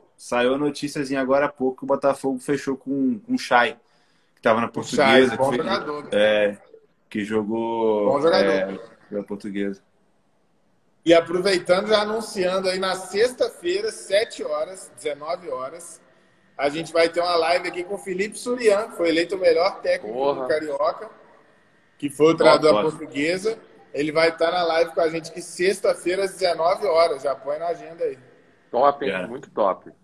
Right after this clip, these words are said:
Speaker 1: Vou tá presente.
Speaker 2: Resenha boa pra gente entender. Va-, é um cara que saca muito de futebol. Eu acho que, inclusive, é uma boa opção pro Botafogo, caso o, o, o Chamusca caísse, eu pensava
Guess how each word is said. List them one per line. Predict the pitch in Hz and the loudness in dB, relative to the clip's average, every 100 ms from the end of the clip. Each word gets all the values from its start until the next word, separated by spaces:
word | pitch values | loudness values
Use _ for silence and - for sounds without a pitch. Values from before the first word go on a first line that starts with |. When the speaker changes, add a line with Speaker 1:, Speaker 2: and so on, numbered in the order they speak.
| _ _ _ | _ _ _
Speaker 1:
Vou | - | -12
tá | 98 | -12
presente. | - 117 113 98 - - - _ | -6 -6 -4 -6 -10 -20 -20 _
Speaker 2:
Resenha | 123 123 143 160 | -8 -4 -2 -2
boa | 143 165 190 | 2 4 4
pra | 185 165 | 2 -4
gente | 165 190 | -6 -6
entender. | 185 196 180 160 190 185 - - | 2 4 4 4 2 0 -8 -4
Va-, | 156 151 160 - | 0 0 -2 0
é | 160 | 0
um | 175 | 0
cara | 160 165 | -2 -2
que | 170 | -4
saca | 165 - - 175 - 247 | -10 -6 0 0 0 -4
muito | 196 196 | -4 -6
de | - | -8
futebol. | 180 - 143 151 190 - - - | -16 -16 0 2 2 -2 -14 -4
Eu | 180 175 | 2 4
acho | 170 175 | 4 2
que, | 190 | -6
inclusive, | 185 196 175 156 175 165 | -14 -6 -6 -2 -4 -2
é | |
uma | 165 170 165 | -2 -2 -2
boa | 175 208 262 | -2 2 4
opção | - - - 208 | 2 -2 -2 -2
pro | 208 190 | -2 -4
Botafogo, | 175 175 180 - 170 165 156 - | -2 0 -2 -4 -8 -12 -12 -6
caso | 175 180 180 - 143 - _ - | -2 0 -2 -6 -18 -20 _ -18
o, | |
o, | 147 151 147 147 143 139 131 - _ 139 | -16 -14 -16 -20 -20 -20 -20 -20 _ -20
o | |
Chamusca | 135 147 135 151 - 151 | -6 -6 -6 -10 -14 -6
caísse, | 143 139 190 - 185 | -2 -2 -6 -6 -6
eu | |
pensava | 175 185 170 - - 170 196 | -4 -6 -8 -2 0 2 0